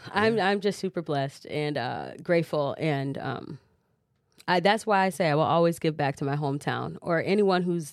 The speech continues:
Speaker 1: been behind me. I'm gonna always give back 'cause I think they made it, everyone else made it so easy for me.
Speaker 2: Nice.
Speaker 1: And it's like, I need to push myself. You know, can, what can I give you, um, to continue to better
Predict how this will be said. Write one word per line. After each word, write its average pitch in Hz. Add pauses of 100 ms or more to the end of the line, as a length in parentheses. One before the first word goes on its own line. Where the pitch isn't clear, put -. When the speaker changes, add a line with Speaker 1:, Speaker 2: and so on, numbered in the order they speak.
Speaker 1:
been 170
behind 160
me. 160
I'm 139
gonna 156
always 139
give 139
back -
'cause 151 (460)
I 170
think 175 (140)
they 190
made 202
it, 202
everyone 185
else 196
made 180
it 170
so 185
easy 196
for 175
me. 202 (320)
Speaker 2:
Nice. -
Speaker 1:
And 175
it's 185
like, 160 (140)
I 175
need 165
to -
push 151
myself. 143
You 202
know, 180
can, 190
what 180
can 180
I 170
give 160
you, 156 (440)
um, 143 (260)
to 190
continue 190
to 156
better 151